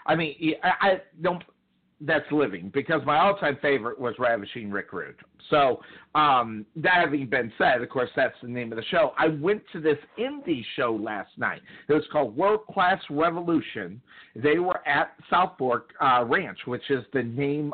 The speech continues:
of the ranch that Dallas was filmed on. So, or ba-, you know, based upon, they have,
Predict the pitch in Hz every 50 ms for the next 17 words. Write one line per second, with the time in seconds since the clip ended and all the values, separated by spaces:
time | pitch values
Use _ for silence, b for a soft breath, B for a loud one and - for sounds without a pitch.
0 | - - 135 135 135 127 113 110 - 127 113 113 131 131 131 135 - - - -
1 | - 120 113 113 - - - 110 104 131 143 156 156 139 110 - - - 110 107
2 | - - 110 98 87 82 82 78 80 76 69 - - - B B B B B B
3 | B B - - 135 120 110 - - 104 107 95 160 123 120 - - 127 110 110
4 | 107 92 85 85 139 123 117 101 - - 113 95 - 110 98 90 87 87 101 127
5 | 135 139 143 151 180 196 175